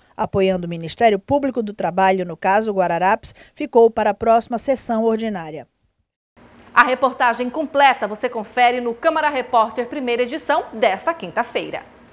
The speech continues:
Speaker 2: Na Comissão de Defesa dos Direitos das Pessoas com Deficiência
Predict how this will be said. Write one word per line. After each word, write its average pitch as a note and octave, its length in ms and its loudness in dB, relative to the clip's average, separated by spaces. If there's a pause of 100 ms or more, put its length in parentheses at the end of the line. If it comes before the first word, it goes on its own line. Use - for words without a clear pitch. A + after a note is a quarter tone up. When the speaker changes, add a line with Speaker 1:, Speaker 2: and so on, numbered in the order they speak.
(480)
Speaker 2:
Na G#3+ 140 2
Comissão A#3 560 -2
de A3+ 80 -8
Defesa A#3 500 0
dos G#3+ 220 -6
Direitos G#3+ 540 -4
das A#3 240 0
Pessoas A3 440 -4
com C4 160 -6
Deficiência B3 800 -4